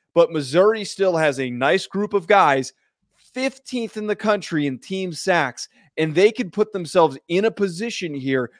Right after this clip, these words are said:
to get after Joe Milton, cause him problems all day. It all, this is one of those teams, it all comes down to one guy,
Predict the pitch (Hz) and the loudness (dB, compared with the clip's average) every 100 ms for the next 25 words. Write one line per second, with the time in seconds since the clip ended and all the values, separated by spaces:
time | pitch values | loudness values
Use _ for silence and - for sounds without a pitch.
0 | _ _ 147 117 156 165 180 185 - 175 | _ _ -8 -4 -2 0 0 -2 -4 -2
1 | 170 170 156 170 175 175 - _ _ 190 | 2 0 2 -2 -2 -8 -12 _ _ 4
2 | 165 - 160 127 165 156 143 135 - - | 4 4 -6 0 4 4 4 -4 -8 0
3 | 147 151 135 131 101 _ _ _ 151 156 | 2 2 0 -2 -4 _ _ _ 0 0
4 | - 165 185 151 147 135 139 151 170 180 | 6 6 6 4 -8 -6 0 2 2 0
5 | - 180 139 117 _ 143 139 135 151 165 | -2 -4 -4 -6 _ -8 -8 0 2 2
6 | 185 170 165 147 135 135 107 113 127 147 | -4 -8 -4 -4 -4 -8 -8 -6 -4 -4
7 | 147 127 95 | -4 -4 -6